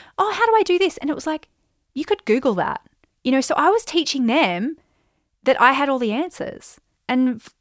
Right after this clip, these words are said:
I was like, "Oh, cool, we can talk about that on our next session." They'd go, "Oh, no, I don't wanna waste my time on that." I'm like, "Yeah, cool." But I had to stop that. And I had to make sure that I was setting the boundaries for them.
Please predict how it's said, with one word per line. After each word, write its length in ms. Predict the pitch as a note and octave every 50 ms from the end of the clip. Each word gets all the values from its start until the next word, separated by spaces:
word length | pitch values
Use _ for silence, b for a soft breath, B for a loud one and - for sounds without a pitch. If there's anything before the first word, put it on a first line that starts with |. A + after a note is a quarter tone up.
| _ _ -
I 100 | - C4+
was 120 | D4+ D4 -
like, 180 | C#4+ C4+ C4+ -
"Oh, 160 | D#4 F#4 G4 F4+
cool, 160 | - F4+ F4
we 80 | D#4+ -
can 100 | - B3
talk 140 | C4+ C4
about 220 | C4+ B3 B3 B3 A#3+
that 120 | A#3+ A3+
on 160 | A3+ A3+ A3
our 120 | G#3+ A3 G#3+
next 180 | A3 - -
session." 280 | - C#4+ D4 - A#3+ G#3
They'd 120 | G#3 G3+
go, 100 | - A#3 - -
"Oh, 180 | C4+ D4+ D#4 D#4
no, 260 | D4 G3 F#3 F#3 F#3
I 60 | F#3+
don't 100 | G3+ A3+
wanna 140 | G#3+ G#3 F#3+
waste 420 | F3+ F3 F3+ - - - - - _ _ _ _ -
my 140 | F#3 F3
time 560 | E3+ - - F#3 F3+ E3 G3+ F#3+ F#3+ G#3+ A3+ - -
on 120 | G#3 F#3+ F#3
that." 160 | F#3+ F#3 -
I'm 80 | G#3 G#3+
like, 200 | G#3 G3 - -
"Yeah, 220 | - E4+ G4 -
cool." 400 | - - F4 E4+ B3 G3+ F#3+ - A#3+ C#4+ E4+ B B B B B
But 100 | B3 B3
I 380 | - A#3 A#3+ B3+ C4 C4 C4 C4+ C4+
had 260 | - - A3 G#3 G3
to 80 | - G#3
stop 300 | - - - - - -
that. 200 | - - - - - _ _ _ _ _ _ _ _ _ _ -
And 120 | F#3 F#3+ F#3
I 140 | F3+ F#3
had 260 | F#3 F3 F#3 F3 F3 E3
to 300 | - - F#3 F3+ - - -
make 180 | - F#3 -
sure 140 | - - F#3
that 80 | - -
I 200 | - F#3+ G#3 G#3+
was 140 | A#3 A#3 A3
setting 240 | - F#3+ F3 F3+ F3+
the 80 | F3
boundaries 440 | E3+ F3 F3+ F3 F3+ - - - - B B B B
for 300 | - - - D4+ E4 E4
them. 400 | D#4+ F#4 G#4 - E3 G#3 G3+